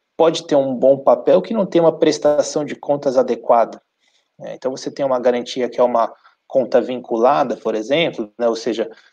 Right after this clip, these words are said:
uma conta corrente lá que tá, que alguns recebíveis estão transitando, mas você não consegue ter informações sobre essa conta corrente. Então, o que que vale? Ah, você tem uma conta vinculada, mas a, a livre movimentação dessa conta vinculada tá na mão do seu devedor. Então,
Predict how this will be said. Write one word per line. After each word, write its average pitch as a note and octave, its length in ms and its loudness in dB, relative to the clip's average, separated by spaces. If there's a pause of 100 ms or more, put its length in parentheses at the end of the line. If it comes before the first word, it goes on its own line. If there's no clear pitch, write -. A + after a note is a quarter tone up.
(260)
uma A2 120 -2
conta B2 300 0
corrente A#2+ 480 -2
lá A#2 120 6
que - 120 -18
tá, A2+ 180 2
que - 140 -6
alguns A2+ 240 -2
recebíveis A2+ 500 -2
estão A2 180 -6
transitando, B2 760 -2 (480)
mas C#3+ 280 2
você - 140 -4
não F3 80 0
consegue D#3+ 280 2
ter E3+ 80 -2
informações D#3 640 2
sobre B2 180 -2
essa A#2 140 -2
conta A#2 280 -6
corrente. A2 440 -8
Então, F#3 120 -10
o G3 60 -16 (500)
que - 160 -20
que - 120 -16
vale? A2+ 320 4 (520)
Ah, C#3 220 2
você A#2+ 260 -2
tem E3 140 0
uma C#3+ 120 2
conta C#3 400 -4
vinculada, C3+ 560 0
mas D#3 200 -4
a, C#3+ 120 2 (100)
a B2 120 0
livre C#3+ 380 0
movimentação B2+ 720 -2
dessa A#2+ 200 -4
conta B2+ 280 -4
vinculada B2+ 500 0
tá D3 160 -2
na - 80 -6
mão B2+ 140 -4
do B2 80 -16
seu C3 120 -6
devedor. A#2 460 0
Então, D#3+ 260 -10